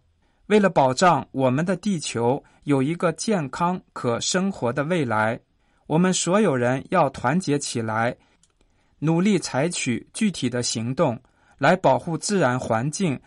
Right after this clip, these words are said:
和照顾我们中最脆弱者。当天的合宜接力跑活动从斐济群岛开始，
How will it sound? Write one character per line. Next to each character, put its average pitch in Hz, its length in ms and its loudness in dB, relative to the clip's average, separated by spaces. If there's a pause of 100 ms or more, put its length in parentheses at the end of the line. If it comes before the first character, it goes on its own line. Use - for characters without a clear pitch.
(100)
和 - 220 0
照 185 280 2
顾 160 380 -4
我 131 160 2
们 131 220 0
中 180 360 -2
最 185 280 0
脆 180 240 -2
弱 151 240 2
者。 110 280 -8 (680)
当 185 200 4
天 196 240 2
的 165 240 4
合 160 240 2
宜 196 160 2
接 156 240 0
力 190 160 0
跑 123 220 0
活 117 260 -4
动 131 300 -2 (400)
从 202 220 2
斐 143 260 0
济 190 180 -4
群 151 280 -4
岛 131 180 2
开 160 260 -4
始， - 400 -4